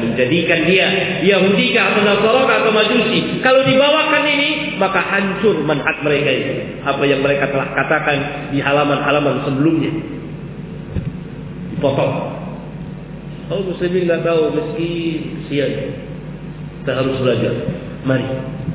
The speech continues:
kita harus belajar. Kita harus sama hujjah. Tanya. Tanya Alkitab dan Sunnah dan berjalan di atas manhaj salaf, sehingga kita tidak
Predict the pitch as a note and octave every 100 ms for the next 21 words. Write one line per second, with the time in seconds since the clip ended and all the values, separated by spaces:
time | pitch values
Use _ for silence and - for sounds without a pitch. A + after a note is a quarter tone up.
0 | - C#3 B2+ B2 B2 A#2+ A#2 A#2 - -
1 | - - - - - - - - - -
2 | - - - A#2 C3+ C#3 C#3+ C3+ C3+ D3+
3 | - - - - - - - - - -
4 | - F#3+ G#3+ A3 A3 A3 A3 - - -
5 | - - - - F3 G3+ G3+ G3+ G#3 G3+
6 | A#3 A3 A3 G#3 G#3+ A#3+ A#3+ A3+ A3 G3+
7 | A3 A#3 A3 A3 G#3+ A3 A3+ A3 G3+ -
8 | G#3+ G#3+ - - - - B3+ B3+ B3+ C4
9 | B3+